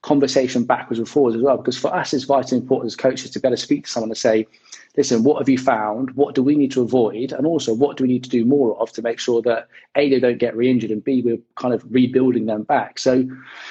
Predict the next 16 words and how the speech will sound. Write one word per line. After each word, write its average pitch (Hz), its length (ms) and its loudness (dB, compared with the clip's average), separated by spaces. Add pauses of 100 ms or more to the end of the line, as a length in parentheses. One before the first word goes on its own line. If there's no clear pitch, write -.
(240)
again, 151 320 2
we've 143 160 4
always 143 220 4
been 127 160 0
very 117 200 2
honest 120 300 -2
that - 100 -6
this 120 160 -8
is, 123 200 -4
this 131 180 -8
is - 180 -10 (120)
what 127 180 2
we 117 160 0
do, 120 240 0
this - 180 -6
is 113 220 -8